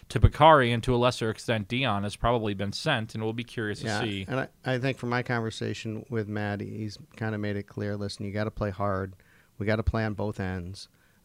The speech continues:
Speaker 2: Uh, we can't be giving up layups because of lack of effort." And the guys who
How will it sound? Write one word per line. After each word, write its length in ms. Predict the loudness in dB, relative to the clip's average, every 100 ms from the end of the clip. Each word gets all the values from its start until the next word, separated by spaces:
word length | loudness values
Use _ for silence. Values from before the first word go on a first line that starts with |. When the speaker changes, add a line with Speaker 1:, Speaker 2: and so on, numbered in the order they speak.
| -12
Speaker 2:
Uh, 160 | -10
we 60 | -8
can't 200 | -6 -6
be 60 | -4
giving 260 | -4 -2
up 160 | -4 -6
layups 480 | -4 -2 -2 -4 -10
because 300 | -8 -6 -4
of 160 | -4 -4
lack 260 | -4 -4
of 120 | -6 -8
effort." 460 | -10 -8 -8 -8 -14 _ _ _ -12
And 140 | -8
the 80 | -4
guys 460 | 0 2 0 -2
who 580 | -4 -2 -2 -2 -4 -6